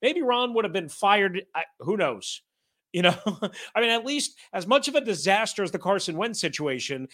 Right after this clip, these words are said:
at least they can get out of that with two third-round picks and just the twenty-eight million dollars. And make no mistake about it, it was a disaster. Um, we all know, again, Peyton, better coach, um,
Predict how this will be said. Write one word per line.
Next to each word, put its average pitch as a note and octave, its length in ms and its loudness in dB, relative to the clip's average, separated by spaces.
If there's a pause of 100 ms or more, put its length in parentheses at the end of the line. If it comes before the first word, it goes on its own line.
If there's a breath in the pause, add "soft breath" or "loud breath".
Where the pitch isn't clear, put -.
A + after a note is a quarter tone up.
(160 loud breath)
at G3+ 80 -2
least D4 200 -2
they D#4 80 0
can A#3+ 120 -2
get F3 140 2
out G3+ 200 6
of E3 80 -2
that C#3+ 200 0
with C#3+ 100 -6
two A3 200 -4
third-round F3 520 0
picks - 520 0 (600)
and E3 380 4
just G3 240 0
the F#3+ 60 -6
twenty-eight E3+ 500 0
million D3+ 340 0
dollars. C3 520 0
And F3+ 200 0
make G#3+ 220 -2
no G#3+ 100 -2
mistake F#3+ 340 -2
about C3 220 0
it, A2 60 -8
it A#2+ 40 -4
was C3+ 120 -4
a D3 80 -6
disaster. C3+ 580 0 (560 loud breath)
Um, D#3 360 4 (180)
we B3+ 120 4
all C#4 160 8
know, A#3 200 4
again, D3+ 320 0
Peyton, E3 480 -6
better E3 240 0
coach, D3+ 580 -2 (440 soft breath)
um, B2+ 480 0